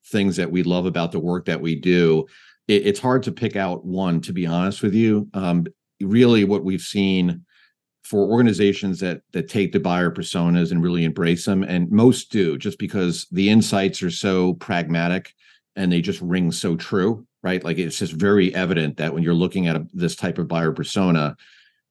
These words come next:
you can't help but get the feeling like, "This is it. These are my buyers. These, these, this is what they're telling us," right? And it just really galvanizes the organization. So that's a very, that's a softer metric, if you will, <laughs> but it's a pretty important one. Um, the th-, the places that we've seen the most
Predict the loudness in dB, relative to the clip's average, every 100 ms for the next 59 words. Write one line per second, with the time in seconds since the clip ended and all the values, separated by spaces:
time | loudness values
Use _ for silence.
0 | _ -4 -2 0 0 0 0 -2 -2 -4
1 | -4 -2 0 2 0 -2 -2 -2 -2 -2
2 | -4 0 0 2 2 2 0 -2 -2 -4
3 | -8 -4 -4 -2 -2 0 0 0 -4 -2
4 | -4 -4 -4 -4 -4 -4 -4 -8 -12 -4
5 | -2 -2 0 0 2 -2 0 0 0 0
6 | -2 0 0 0 -2 -4 -4 -2 -2 -4
7 | -2 -2 -2 -8 -6 -2 -2 0 2 4
8 | 4 2 -2 _ _ _ _ _ _ -14
9 | -8 -4 -2 0 0 2 2 4 4 2
10 | -2 -2 0 2 4 2 -2 -6 -6 -2
11 | -2 0 -4 -2 -2 -2 -2 -2 -2 -2
12 | -4 -8 _ -20 _ _ _ -2 0 2
13 | 0 2 2 2 0 0 0 0 0 2
14 | 2 2 0 2 0 0 -2